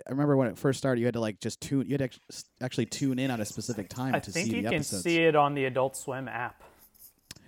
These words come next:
Speaker 1: Yeah, that's where the Channel five was, like, running live.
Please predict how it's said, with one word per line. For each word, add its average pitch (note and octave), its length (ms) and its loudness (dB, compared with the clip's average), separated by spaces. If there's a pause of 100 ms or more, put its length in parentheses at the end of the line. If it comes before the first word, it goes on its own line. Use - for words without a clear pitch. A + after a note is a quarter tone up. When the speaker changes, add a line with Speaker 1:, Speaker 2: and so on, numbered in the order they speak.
(220)
Speaker 1:
Yeah, D3 160 6
that's D#3 200 4
where G3+ 80 8
the F#3 100 6
Channel D3 320 2
five B2+ 320 4
was, A2 160 0
like, G#2+ 160 2
running G#2+ 440 -2
live. G2+ 500 0